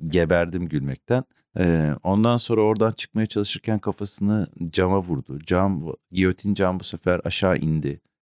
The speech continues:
Oraya sıkıştı. Yani gerçekten bunları uyduruyorsan beni sevsinler. Bunların hepsi yaşandı.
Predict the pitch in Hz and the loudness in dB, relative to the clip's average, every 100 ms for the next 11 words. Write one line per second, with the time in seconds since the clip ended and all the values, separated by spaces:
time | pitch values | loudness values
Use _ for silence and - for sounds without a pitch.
0 | _ - 95 98 92 - - 85 - - | _ 0 2 4 2 -2 -6 -8 -8 -6
1 | 69 - 80 85 87 101 113 110 - 87 | -10 -4 0 0 2 2 0 -6 -2 -2
2 | 80 - 87 92 98 95 - 92 98 104 | -2 -8 -4 0 2 2 0 -2 0 0
3 | 98 95 95 90 90 82 _ _ _ - | 0 -2 -2 -2 -4 -6 _ _ _ -6
4 | - 87 82 - 87 76 92 _ _ _ | 2 2 2 0 2 2 -2 _ _ _
5 | 90 92 104 101 - 98 - - 80 - | 0 4 4 2 -2 -4 -6 -4 -4 0
6 | 80 71 | -2 -2